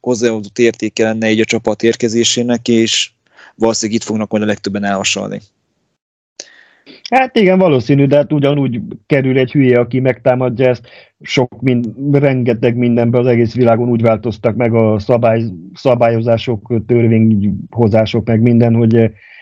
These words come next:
Speaker 2: egy ilyen pereskedés után, amikor valakinek valami nem tetszett, és aztán végül csak megváltozott egy,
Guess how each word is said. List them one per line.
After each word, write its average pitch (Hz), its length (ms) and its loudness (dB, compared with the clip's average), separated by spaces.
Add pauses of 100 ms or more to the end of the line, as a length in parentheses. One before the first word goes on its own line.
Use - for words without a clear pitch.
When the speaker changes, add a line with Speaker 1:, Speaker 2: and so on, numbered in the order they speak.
(140)
Speaker 2:
egy 110 220 0
ilyen 117 200 2
pereskedés 104 600 0
után, 104 300 0
amikor 104 360 2
valakinek 107 500 2
valami 107 300 2
nem 107 220 0
tetszett, 107 480 -2
és 107 220 0
aztán 110 360 0
végül 110 280 2
csak 107 220 -2
megváltozott 104 760 0
egy, 104 200 0